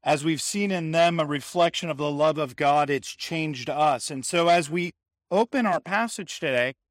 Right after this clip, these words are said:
we have a Pharaoh in whom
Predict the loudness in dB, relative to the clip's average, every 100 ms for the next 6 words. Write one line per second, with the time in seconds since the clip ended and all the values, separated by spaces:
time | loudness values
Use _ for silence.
0 | _ -6 -4 -2 2 2 2 -4 -6 -2
1 | 2 4 4 2 -2 -8 _ _ _ -6
2 | -4 -4 -4 -6